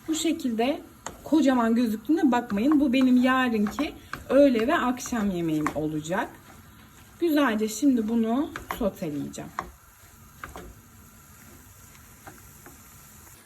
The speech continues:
Ve bu da tamamen pişmiş hali. Gördüğünüz gibi zaten çok fazla kalmıyor. Bu şekilde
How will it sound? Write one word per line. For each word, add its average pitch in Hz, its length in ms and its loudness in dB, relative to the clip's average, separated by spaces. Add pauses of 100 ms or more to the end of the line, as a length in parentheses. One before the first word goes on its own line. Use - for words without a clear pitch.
(800)
Ve 269 260 2
bu 269 140 -2
da 247 340 0 (320)
tamamen 240 720 -2 (180)
pişmiş 214 420 -6
hali. 185 520 -6
Gördüğünüz 214 600 -2
gibi 220 320 -8 (380)
zaten 233 320 -4
çok 240 260 -6
fazla 226 380 -4
kalmıyor. 190 600 -6 (1080)
Bu 294 80 -4
şekilde 226 680 -4